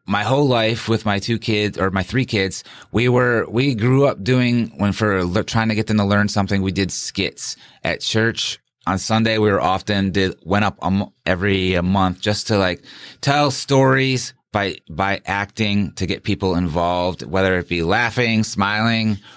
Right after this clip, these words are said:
or whatnot. So when we were doing the Bainbridge Island float design, I, I, the previous, I think, week or two, we did the one in Port Orchard. And so I had the same girl dressed as a deputy, the same boy dressed as an inmate.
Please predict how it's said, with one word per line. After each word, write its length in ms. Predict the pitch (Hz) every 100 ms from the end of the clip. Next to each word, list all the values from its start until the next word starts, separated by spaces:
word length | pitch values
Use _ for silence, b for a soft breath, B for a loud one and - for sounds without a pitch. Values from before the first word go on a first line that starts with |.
| B B
or 160 | - 98
whatnot. 480 | 98 78 85 73 - B B B -
So 240 | - 131
when 180 | 127 127
we 480 | 123 120 117 101 - _ _ _ _ _ _ _
were 140 | - 113
doing 320 | 143 180 175
the 80 | 135
Bainbridge 520 | 113 131 127 127 107 -
Island 340 | 104 110 110 95
float 400 | - 87 85 -
design, 600 | 82 85 85 82 82 80 b b b b b -
I, 200 | 101 98
I, 180 | - 101 - -
the 100 | 107
previous, 680 | - 160 160 160 143 131 117
I 60 |
think, 220 | 107 131 95
week 280 | 110 120
or 80 | 120
two, 340 | 117 127 123 117
we 180 | 95
did 220 | 101 104 101
the 60 |
one 160 | 104 104
in 80 | 92
Port 240 | 101 98
Orchard. 380 | 135 - 85 - b -
And 140 | 101
so 300 | 110 107 95
I 120 | 87
had 220 | 98 101
the 100 | 101
same 440 | - 131 123 127 127
girl 360 | 110 113 113 101
dressed 240 | 104 107
as 100 | 101
a 80 | 101
deputy, 440 | 92 92 92 90
the 80 | 87
same 340 | - 101 101 92
boy 260 | 87 90
dressed 400 | 85 87 92 - -
as 300 | 78 80 82
an 100 | -
inmate. 520 | 107 104 78 76